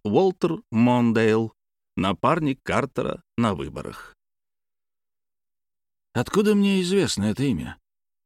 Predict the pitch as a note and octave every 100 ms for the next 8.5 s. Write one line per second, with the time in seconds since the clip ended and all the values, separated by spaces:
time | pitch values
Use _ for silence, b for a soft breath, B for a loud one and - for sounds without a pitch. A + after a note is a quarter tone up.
0 | - G2 F#2+ G#2+ F#2+ G2+ G2 G2+ - _
1 | _ _ _ _ _ _ _ _ - D2
2 | G2 - G2+ F#2 F2+ F2+ G2+ G2+ F#2+ -
3 | F2+ G#2+ A#2 A2 - F#2 F#2 F2 G2+ F2+
4 | E2+ D#2 D2 - E2 D#2 D#2 D2+ D#2 E2+
5 | C2+ C#2 _ - _ _ _ _ _ -
6 | F2 F#2+ G#2 G2 G2 F2 F2+ F2+ D2+ E2+
7 | E2+ E2 - F2 E2 D#2+ D#2+ D#2 D2 D#2+
8 | D#2 B1 A#1+ A1+